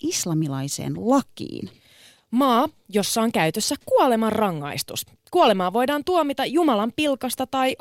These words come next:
Speaker 2: homoseksuaalisuudesta. Muita mahdollisia rangaistuksia on tällaiset kepeät raipaniskut, amputaatio ja silmien puhkominen. Alrighty.
Speaker 1: Naisen asema. Naiset tarvitsevat lupaa holhoijiltaan, eli miehiltään tai miespuolisilta sukulaisiltaan, omalta isältä,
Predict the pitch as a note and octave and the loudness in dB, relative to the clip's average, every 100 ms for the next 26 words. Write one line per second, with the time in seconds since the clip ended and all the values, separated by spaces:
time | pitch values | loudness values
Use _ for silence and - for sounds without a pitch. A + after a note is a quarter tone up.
0 | C#4+ C4+ F#3 E3+ - D#3+ F2 G#2+ - F#2+ | -2 0 0 -2 -6 -6 -6 -6 -10 -10
1 | G#2 - - - - - - G4 C5+ A4 | -12 -12 -16 -18 -20 -20 -6 2 4 4
2 | F4 F4 E4+ C#4 C4 C#4 C4 D4 C#4 B3 | 4 4 4 2 2 2 2 2 0 -2
3 | A#3 A#3 - A#3+ A#3 A#3+ A#3+ A#3 A3+ - | -2 -6 -4 -2 -2 -2 -2 -2 -2 -2
4 | C4+ - G#3 G3+ G#3+ F#3 D#3+ E3+ C4+ C4 | -4 -2 -2 -2 -4 -2 -2 -2 -4 -2
5 | B3+ - C4 - C4 A#3 A#3 G#3+ G#3+ A3 | -4 -6 -8 -4 -2 -2 -4 -4 -4 -2
6 | A3 - E4 D4 G#3 D#3+ E3+ F#3+ - D3 | -4 -4 -8 -4 -4 -2 -4 -4 -6 -8
7 | - C3 A2 C#3 - - C5+ C#5 C#5 E4+ | -6 -8 -8 -10 -12 -2 2 4 4 2
8 | D3+ A2 _ - - - - G#3+ G4 A4 | 0 -6 _ -20 -20 -18 -4 0 2 4
9 | - F#3+ F3 - F#3 F#3+ - D#2 - - | 2 2 -2 -2 -2 -2 -4 -8 -12 -12
10 | - A3+ G4 C5 C4+ A3+ - C4+ A3+ E3+ | -2 2 2 2 -2 -2 -2 0 0 -4
11 | - D#3+ - G3+ D4+ - F#3+ D3+ D#3 D4 | -8 -8 -4 0 2 2 0 0 2 4
12 | G4 G#3 E3 C#3+ A#2+ B2 C#3 - E3+ D#3 | 6 4 2 0 -4 -6 -6 0 2 2
13 | D3+ E3 A3 A#3+ C4 F3 E3+ B3+ G#3+ - | 0 0 0 0 0 0 0 2 0 -2
14 | D#3 D3+ D3 D#3 E3 B3+ C#4 G#3+ E3+ E3 | -2 -2 -4 -4 -2 0 2 2 2 -2
15 | E3 - D#3+ - G#3 E3 - G#3 G#3 G3 | -4 -4 -2 2 2 2 -2 -4 -2 -2
16 | F3 | -2